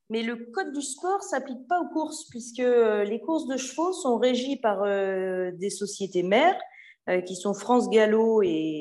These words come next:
et la société, euh, Cheval Français, et qui ont le, leur propre code. Donc, il existe le code des courses au trot, le code des courses au galop,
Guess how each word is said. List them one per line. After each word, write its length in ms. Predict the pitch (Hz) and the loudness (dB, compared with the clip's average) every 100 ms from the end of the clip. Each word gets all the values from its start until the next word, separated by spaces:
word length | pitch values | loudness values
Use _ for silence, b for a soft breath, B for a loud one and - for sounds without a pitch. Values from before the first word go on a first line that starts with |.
| 151 - 151 | -6 -4 -4
et 40 | |
la 180 | 165 160 | 0 -2
société, 720 | 160 175 - 185 - 190 175 | -2 -6 -6 -8 -2 0 4
euh, 240 | 160 151 147 | 4 4 2
Cheval 340 | - 180 175 | -2 0 -2
Français, 500 | 170 170 165 240 311 - B B B - | -2 -8 -2 2 2 0 B B B 0
et 120 | 180 | 2
qui 140 | - | 6
ont 140 | 247 240 | 6 8
le, 100 | 233 233 226 | 6 4 0
leur 180 | 226 | 0
propre 300 | - 339 330 | 2 -2 -2
code. 380 | - 240 175 160 - _ _ _ | 2 2 2 -4 -10 _ _ _
Donc, 220 | 170 165 | -8 -4
il 100 | 214 | -2
existe 320 | 226 220 226 | 0 0 0
le 80 | 233 | 0
code 240 | 226 262 208 | 4 4 4
des 140 | 220 | 0
courses 280 | 233 226 - | 2 0 0
au 60 | |
trot, 380 | 196 - 254 330 | -4 0 2 4
le 100 | 262 | 2
code 220 | - 269 | 2 0
des 100 | 220 | 0
courses 260 | 226 220 - | -6 -8 -6
au 60 | 196 | 2
galop, 400 | 190 214 427 | 4 4 0